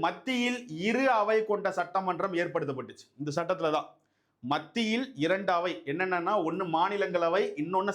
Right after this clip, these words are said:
சட்டப்பேரவை அப்படிங்கிற இரண்டு அவை கான்செப்ட் மத்தியில உருவாக்குனாங்க. லண்டனில்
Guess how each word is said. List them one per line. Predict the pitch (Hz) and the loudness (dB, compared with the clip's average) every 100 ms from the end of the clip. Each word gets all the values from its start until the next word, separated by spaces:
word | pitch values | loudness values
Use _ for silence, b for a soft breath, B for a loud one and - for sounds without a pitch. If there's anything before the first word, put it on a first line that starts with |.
| 160 | -2
சட்டப்பேரவை | 151 185 175 147 131 113 101 - _ _ _ 135 | -2 -4 -2 -2 0 -2 -8 -14 _ _ _ -6
அப்படிங்கிற | 147 185 202 202 175 | -2 0 2 0 2
இரண்டு | 233 247 226 | 2 2 0
அவை | 214 226 214 | 2 0 0
கான்செப்ட் | 190 185 - 208 302 - _ - | -2 -4 -2 0 -2 -4 _ -6
மத்தியில | 196 208 190 180 | -6 0 0 2
உருவாக்குனாங்க. | 143 127 117 95 92 _ _ b b b b | 2 0 -4 -16 -20 _ _ b b b b
லண்டனில் | 139 185 247 262 240 214 233 | -2 0 0 0 0 0 -2